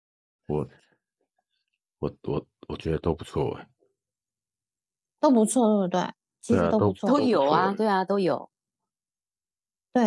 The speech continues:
Speaker 2: 好像也不用
Speaker 1: 本
Speaker 2: 刻意说要哪一种，就是你有钱，
Speaker 1: 因为本质上
Speaker 2: 你就是去买你想要的。嗯。
Speaker 1: 因为本质上达到的目的都一样嘛。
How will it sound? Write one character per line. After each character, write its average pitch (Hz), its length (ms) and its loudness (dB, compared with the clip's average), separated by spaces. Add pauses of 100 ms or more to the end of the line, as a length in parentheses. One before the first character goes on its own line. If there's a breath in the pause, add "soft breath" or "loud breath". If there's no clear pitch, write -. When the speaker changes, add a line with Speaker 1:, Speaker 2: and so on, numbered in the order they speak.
(240)
Speaker 2:
好 196 100 4
像 392 140 6
也 294 100 6
不 143 140 6
用 349 200 4
Speaker 1:
本 330 140 -4
Speaker 2:
刻 359 280 0
意 339 200 0
说 294 460 -8
要 277 160 -4
哪 180 240 -6
一 214 80 -4
种， - 320 -12 (140)
就 349 180 -2
是 339 160 -2 (640 soft breath)
你 285 120 4
有 233 120 4
钱， 208 260 2
Speaker 1:
因 104 40 0
为 - 40 -2
本 - 0 -
质 190 80 0
上 311 60 2
Speaker 2:
你 - 20 0
就 - 0 -
是 330 240 2
去 - 80 0
买 214 220 -2
你 202 140 -2
想 165 240 -8
要 202 280 -4
的。 - 140 -20 (280)
嗯。 277 80 -8
Speaker 1:
因 226 120 0
为 139 60 0
本 104 240 -4
质 78 200 -6
上 85 380 -2 (140)
达 78 200 -2
到 90 200 0
的 82 100 -2
目 87 240 -2
的 78 220 -6
都 73 200 -4
一 60 200 -14
样 69 200 -8 (120)
嘛。 - 100 -18